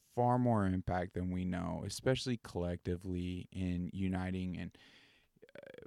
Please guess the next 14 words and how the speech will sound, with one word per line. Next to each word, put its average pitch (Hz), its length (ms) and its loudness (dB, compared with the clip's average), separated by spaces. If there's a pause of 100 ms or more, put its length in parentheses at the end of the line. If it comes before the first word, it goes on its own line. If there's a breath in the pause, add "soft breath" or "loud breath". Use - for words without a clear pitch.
by 95 460 4 (180)
obviously 110 880 2 (1400)
even 127 280 6
simply 110 560 4
making 101 340 2
a 92 60 4
small 95 320 2
little 95 220 4
sacrifice 90 840 2
and 92 260 4
shifting 90 580 0
to 113 220 2
free 87 320 2
speech - 380 -6